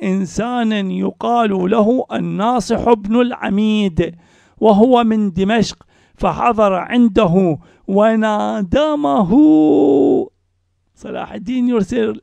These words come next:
النديم لابن شريكو، يرسل له شخصا يشرب الخمر معه ينادمه. يقول: فحضر عنده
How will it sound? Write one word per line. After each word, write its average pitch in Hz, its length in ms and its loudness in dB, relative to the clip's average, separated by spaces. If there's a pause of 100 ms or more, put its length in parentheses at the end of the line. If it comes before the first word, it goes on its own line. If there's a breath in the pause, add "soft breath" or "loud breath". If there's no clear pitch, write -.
(100)
النديم 196 800 0 (760)
لابن 220 1300 -4
شريكو، 165 640 -4 (1120)
يرسل 208 480 2
له 185 340 2
شخصا 285 760 0 (840)
يشرب 214 460 0
الخمر 262 440 0
معه 175 420 -2 (760)
ينادمه. 214 1000 2 (1080)
يقول: 220 380 2
فحضر 208 480 0
عنده 240 800 2